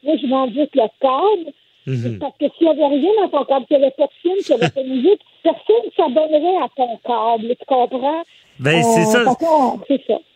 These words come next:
Speaker 2: C'est, ben, c'est ce qu'il faut faire valoir, puis c'est pour ça, ben, c'est, c'est bien que t'en parles. Tu sais, ces sociétés de gestion comme la tienne, Artisti, euh, c'est, c'est, c'est très important pour les artistes, la socan, la sodrac.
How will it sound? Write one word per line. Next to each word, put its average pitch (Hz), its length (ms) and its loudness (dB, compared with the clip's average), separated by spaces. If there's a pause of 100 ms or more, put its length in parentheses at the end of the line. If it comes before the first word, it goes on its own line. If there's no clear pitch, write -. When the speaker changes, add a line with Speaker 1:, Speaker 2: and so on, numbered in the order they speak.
(320)
Speaker 2:
C'est, 165 260 2
ben, 165 180 2
c'est 160 180 0
ce - 100 -6
qu'il - 100 -18
faut 196 160 4
faire 202 240 4
valoir, 156 480 2
puis 127 120 -2
c'est - 100 -8
pour 127 140 0
ça, 196 240 2
ben, 131 160 0
c'est, 120 220 -4
c'est 127 200 -2
bien 160 260 0
que 151 60 -8
t'en 120 240 -2
parles. 165 320 0
Tu - 60 -8
sais, 165 100 0
ces 135 200 -2
sociétés 151 680 -2
de 139 40 -8
gestion 135 680 -2
comme 127 180 0
la 104 140 0
tienne, 143 300 -4
Artisti, - 600 -4 (560)
euh, 113 260 -2
c'est, 107 300 -6
c'est, 110 260 -8
c'est 101 220 -8 (100)
très 175 440 2
important 131 500 -2
pour 131 100 -2
les 113 160 2
artistes, 151 400 0
la 92 120 -4
socan, 165 520 -4
la 117 140 -2
sodrac. 123 560 -2